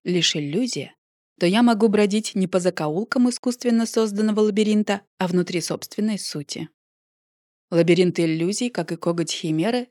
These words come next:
создавался для простых смертных и колдунов. На демонах его не тестировали.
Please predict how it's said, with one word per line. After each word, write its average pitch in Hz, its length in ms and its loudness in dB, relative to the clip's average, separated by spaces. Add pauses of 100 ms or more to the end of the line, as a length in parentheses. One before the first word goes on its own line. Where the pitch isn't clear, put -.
создавался 226 600 0
для 208 160 -2
простых 190 440 -4
смертных 254 640 -4
и 254 80 -6
колдунов. 233 720 0 (420)
На 180 140 2
демонах 165 580 -2
его 254 240 4
не 269 140 8
тестировали. 147 680 -6